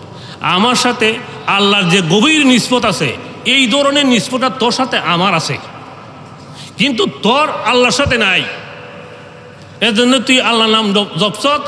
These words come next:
আল্লাহর তোর এই নাম ডাক আল্লাহর কানে গিয়ে পৌঁছে নাই।"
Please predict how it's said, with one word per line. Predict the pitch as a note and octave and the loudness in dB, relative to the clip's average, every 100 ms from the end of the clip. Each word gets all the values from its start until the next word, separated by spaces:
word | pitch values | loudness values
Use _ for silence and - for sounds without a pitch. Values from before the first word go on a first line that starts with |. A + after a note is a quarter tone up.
| - - | -10 -6
আল্লাহর | E3+ G3 G3 F#3+ D#3+ | -2 -2 0 -2 0
তোর | G3 F#3+ - - | 0 0 -4 -2
এই | G3 G3+ | 0 2
নাম | G3 F#3+ D#3 | 2 2 0
ডাক | E3+ D3 | -2 -2
আল্লাহর | F3 E3+ E3 | -4 -2 -4
কানে | D#3 D#3+ D3 | -2 -4 -4
গিয়ে | C#3+ | -6
পৌঁছে | C#3 D3 | -8 -10
নাই।" | C3+ | -12